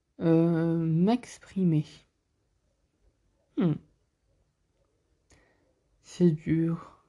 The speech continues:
Parce qu'en soi, pas mal de queens ont fait bien. Pour le runway et même la performance qui n'était pas ratée à mon sens, je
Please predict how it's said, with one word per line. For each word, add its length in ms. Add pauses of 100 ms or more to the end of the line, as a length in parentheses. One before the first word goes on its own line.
(840)
Parce 140
qu'en 140
soi, 160
pas 120
mal 220
de 80
queens 280
ont 100
fait 180
bien. 360 (3250)
Pour 640 (1400)
le 640 (500)
runway 760
et 100
même 180
la 120
performance 760
qui 200
n'était 300 (280)
pas 100
ratée 400
à 100
mon 200
sens, 640 (1600)
je 420